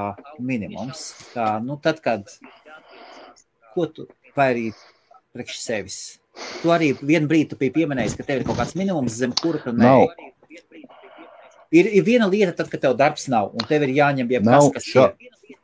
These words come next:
Speaker 1: Ja?
Speaker 2: Lūk, šeit, šeit tu pats atbildēji uz jautājumu. Ja tev nav darba, tad ļoti iespējams, ka iet krāmēt kastes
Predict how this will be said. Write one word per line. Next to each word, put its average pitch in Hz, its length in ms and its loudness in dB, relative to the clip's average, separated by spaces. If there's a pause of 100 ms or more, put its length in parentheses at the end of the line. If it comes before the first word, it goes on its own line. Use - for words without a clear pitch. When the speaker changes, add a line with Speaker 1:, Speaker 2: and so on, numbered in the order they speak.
(680)
Speaker 1:
Ja? 117 200 -2 (3500)
Speaker 2:
Lūk, 131 340 6
šeit, 139 380 4
šeit 147 340 4
tu 113 80 -4
pats 131 320 2
atbildēji 120 480 6
uz 98 80 -4
jautājumu. 117 480 4 (200)
Ja 95 160 -6
tev 160 220 4
nav 160 220 6
darba, 104 460 4 (840)
tad 113 180 2
ļoti 156 340 6
iespējams, 123 500 2
ka 135 280 4
iet 135 320 4
krāmēt 135 560 6
kastes 123 720 4